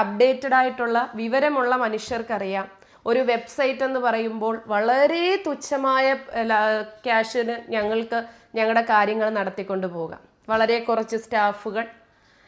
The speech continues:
ഈ കിട്ടുന്നതെല്ലാം ഞങ്ങൾക്ക് പ്രോഫിറ്റായിട്ട് മാറും. അപ്പോൾ അങ്ങനെയൊക്കെയുള്ള ഒരുപാട് ഓപ്ഷൻസ് ഞങ്ങളുടെ മുന്നിലുള്ളപ്പോൾ ഞങ്ങൾ ഈ റിസ്ക് എടുക്കുന്ന പരിപാടി,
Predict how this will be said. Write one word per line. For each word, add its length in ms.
ഈ 20
കിട്ടുന്നതെല്ലാം 800
ഞങ്ങൾക്ക് 420
പ്രോഫിറ്റായിട്ട് 840
മാറും. 320
അപ്പോൾ 220
അങ്ങനെയൊക്കെയുള്ള 800
ഒരുപാട് 480
ഓപ്ഷൻസ് 440
ഞങ്ങളുടെ 300
മുന്നിലുള്ളപ്പോൾ 720
ഞങ്ങൾ 300
ഈ 20
റിസ്ക് 340
എടുക്കുന്ന 360
പരിപാടി, 440